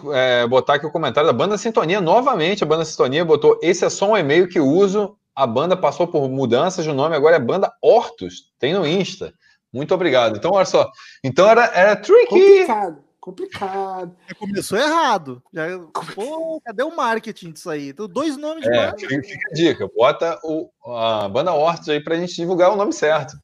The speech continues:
Speaker 1: Mas tem no Insta, muito obrigado, valeu, Sintonia, quer dizer, Hortus, Hortus. Estaremos
Speaker 2: Então faz o
Speaker 1: atentos.
Speaker 2: seguinte: se inscreve aqui no nosso canal Como Sintonia, faz agora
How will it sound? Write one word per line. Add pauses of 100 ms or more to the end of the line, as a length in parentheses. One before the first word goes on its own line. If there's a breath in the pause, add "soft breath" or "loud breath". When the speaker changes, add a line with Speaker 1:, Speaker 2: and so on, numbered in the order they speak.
(720)
Speaker 1:
Mas
tem
no
Insta,
muito
obrigado,
valeu,
Sintonia,
quer
dizer,
Hortus,
Hortus. (1300)
Estaremos
Speaker 2:
Então
faz
o
Speaker 1:
atentos.
Speaker 2:
seguinte: (120 soft breath)
se
inscreve
aqui
no
nosso
canal
Como
Sintonia,
faz
agora